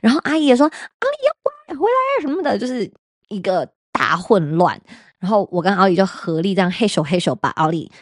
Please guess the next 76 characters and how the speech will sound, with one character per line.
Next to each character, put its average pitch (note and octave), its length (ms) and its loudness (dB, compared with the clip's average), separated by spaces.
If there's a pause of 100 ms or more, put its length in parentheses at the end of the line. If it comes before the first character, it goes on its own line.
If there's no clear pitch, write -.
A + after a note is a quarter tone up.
(120)
放 G3 240 -2
到 F3+ 180 2
我 G#2+ 100 -4
们 A2 160 -10
家 D#3 200 -4
的 B2 60 -4
那 D#3+ 80 -6
个 C#3 100 -2
升 D#3+ 240 -2
降 D#3+ 240 -2
桌 C3 220 -4
上 G2+ 180 -6
面 G#2+ 320 -6
压 C#3 280 -2
着。 - 200 -14 (500)
然 G#3 120 4
后 C4+ 100 4
当 A#3+ 240 4
下 C4+ 140 4
我 E3+ 100 4
真 A3 120 0
的 G#3+ 60 4
觉 E3 120 2
得 D3+ 100 2
压 E3+ 200 2
力 F#3 140 2
太 E3 280 -4 (140)
大， - 260 -4 (360)
而 G#3 80 -4
且 B3 80 4
我 B3+ 60 8
本 D#3+ 200 -4
身 F3 100 -2
就 F#3 80 0
是 F3+ 140 -2
一 E3 40 -2
个 - 220 -6
超 G3 280 2
级 D3 260 -6
怕 F3+ 280 -6
打 - 140 -8 (140)
针 G#2+ 180 -8
的 F#2+ 120 -4
人。 - 100 -6 (580)
我 C4+ 80 2
看 C#4+ 120 0
到 D4 120 4
奥 A#3 240 2
利 A3+ 80 2
要 A3+ 120 4
被 B3 140 4
插 G#3 320 0
那 A3 100 6
么 G3 140 4
一 F3+ 100 -2
根 F3+ 220 4
粗 E3+ 340 -2
的 E3 160 -2 (160)
针， D#3+ 460 -4
我 D#3+ 120 2
就 G3 60 4
是 A#3 120 4
整 F#3 220 -2
个 D3+ 100 -2
痛 F#3+ 440 2
哭 D#3+ 400 -2
欸， A#2+ 120 -2
我 A2+ 60 -4
就 F3 40 -6
是 A#3 160 6 (180)
哇 D#3 280 4
哇 D#3+ 260 4
大 D3+ 320 -2
哭 D3+ 320 -6
那 D#3+ 100 -2
样。 C#3+ 160 -8